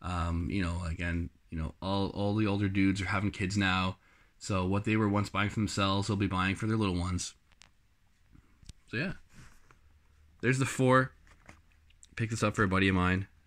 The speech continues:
Um, you know, it's, there's the divide between, like, super, like, super small and super cute, and then you get, like, the biggest size available, which would be the four before you get into, uh, I guess, leaving, like, crib booty and going to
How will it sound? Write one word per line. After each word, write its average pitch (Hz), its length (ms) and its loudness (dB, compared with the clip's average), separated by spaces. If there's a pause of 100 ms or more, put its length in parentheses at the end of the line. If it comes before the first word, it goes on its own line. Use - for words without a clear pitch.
(140)
Um, 90 500 -2 (960)
you 151 100 4
know, 113 220 4
it's, - 320 4 (440)
there's 156 180 4
the 180 80 4
divide 147 320 8
between, 127 240 2
like, 107 120 2
super, - 400 2 (300)
like, 107 160 -2
super 120 240 0
small 113 300 2
and 110 80 2
super 117 240 0
cute, 123 400 4
and 123 100 2
then 120 160 6
you 120 140 6
get, 123 200 4
like, 117 180 2
the 117 100 4
biggest 107 340 2
size 107 240 2
available, 95 460 0
which 101 160 0
would 101 100 -2
be 92 160 4
the 82 100 -2
four 123 380 4
before 117 340 0
you 110 120 4
get 104 180 4
into, 98 600 2 (200)
uh, 104 40 -6
I 95 200 0
guess, 98 200 -2
leaving, 107 500 0
like, 95 400 -2
crib 120 300 0
booty 120 320 6
and 110 180 0
going 104 320 0
to 98 200 -4